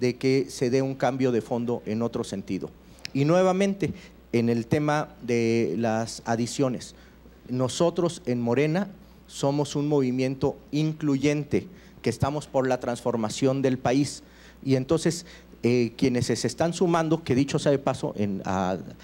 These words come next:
a título personal, este, quiero darle la bienvenida al, al senador Chico, que además es presidente de la Comisión del Trabajo, de la cual yo soy secretario,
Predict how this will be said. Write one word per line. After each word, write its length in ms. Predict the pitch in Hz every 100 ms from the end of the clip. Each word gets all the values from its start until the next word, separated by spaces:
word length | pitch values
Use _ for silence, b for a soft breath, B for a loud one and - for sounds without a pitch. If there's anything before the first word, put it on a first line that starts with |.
| B B
a 100 | 101
título 420 | 135 131 135 131
personal, 520 | 123 110 131 135 139 -
este, 560 | 98 95 - 92 90
quiero 240 | 92 120 120
darle 240 | 120 120
la 100 | 107
bienvenida 480 | 98 98 98 110 120
al, 140 | 98 - B B -
al 120 | 98
senador 380 | 104 104 120 120
Chico, 300 | 139 - 127
que 80 |
además 340 | 98 107 110 -
es 180 | 101 104
presidente 460 | - 104 110 110 113
de 40 |
la 120 | 92
Comisión 360 | 90 87 90 113
del 140 | 110
Trabajo, 340 | 110 104 110 107
de 80 | 85
la 120 | 80
cual 180 | 98 104 B B B
yo 100 | 107
soy 220 | 110 117 113
secretario, 580 | 123 131 131 139 135